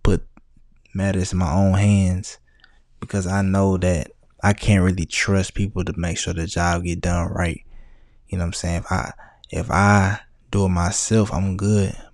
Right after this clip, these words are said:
but it's not realistic to say that you could do everything by yourself. So that's why I, I try to have people that ain't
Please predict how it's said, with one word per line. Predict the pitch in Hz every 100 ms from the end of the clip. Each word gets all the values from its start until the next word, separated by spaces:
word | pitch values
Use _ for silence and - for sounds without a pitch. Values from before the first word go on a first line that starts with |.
| -
but | 82 - - - - _ _ - - - - - - -
it's | - 113 117
not | 101
realistic | 95 92 95 104 - -
to | -
say | - 92
that | 92 92 85 -
you | 98
could | - 90
do | 90
everything | 87 95 92 92 92
by | 90
yourself. | 90 90 - 98 90 - - - - - - - _ _ _ _ _ _ _ _ - -
So | 90
that's | 95 95 98
why | 92 92 92 95 -
I, | 92
I |
try | - - 92
to |
have | 98 92 92
people | - 107 - 92
that | 90 90
ain't | 90 85